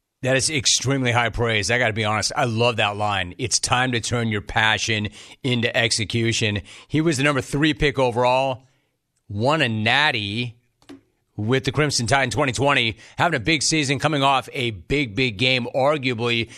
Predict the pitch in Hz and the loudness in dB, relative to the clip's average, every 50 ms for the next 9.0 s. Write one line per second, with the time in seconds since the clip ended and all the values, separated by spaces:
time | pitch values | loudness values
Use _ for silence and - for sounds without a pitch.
0 | - - - 123 123 110 - 143 135 135 - - 139 127 120 113 101 95 - 131 | -20 -8 -6 -4 -4 -2 0 0 0 0 0 0 0 -2 0 -2 -4 0 2 4
1 | 143 139 123 117 113 113 113 - - _ _ - - - - - - _ - 123 | 4 4 4 4 2 0 -2 -4 -10 _ _ -20 -20 -20 -20 -20 -20 _ -4 -2
2 | 143 156 165 165 143 139 156 151 113 120 139 139 131 - - - 120 123 123 120 | 0 0 0 0 0 0 0 0 2 0 0 0 0 -4 -6 -2 0 0 2 0
3 | 113 107 104 98 95 - - - - - - - - _ - - 147 131 117 117 | 0 -2 -4 -4 -4 -4 -6 -6 -8 -14 -20 -20 -20 _ -6 0 0 2 2 4
4 | 120 117 113 107 107 - - - - - - - - - - - - - - - | 2 2 0 -2 -4 -6 -8 -8 -8 -8 -12 -14 -16 -18 -16 -10 -8 -6 0 2
5 | 170 156 135 120 120 131 139 143 147 143 135 135 139 139 143 147 143 139 - _ | 2 2 2 0 -2 0 0 2 2 2 2 2 2 2 2 0 -2 -4 -8 _
6 | - - - - - - - _ _ - 110 113 113 113 117 117 - - - 117 | -20 -20 -20 -20 -20 -20 -20 _ _ -2 0 2 2 2 0 0 -2 -6 -10 -10
7 | 117 110 120 131 135 131 131 131 131 131 131 131 127 123 123 123 - - - 190 | -6 -2 0 2 2 2 2 2 2 2 2 2 2 0 -2 -4 -6 -6 -4 -2
8 | 202 202 185 147 117 143 139 131 - - 135 127 120 117 113 110 104 101 - - | 0 0 0 0 0 0 0 0 -2 -2 0 2 2 2 2 0 -2 -4 -6 -6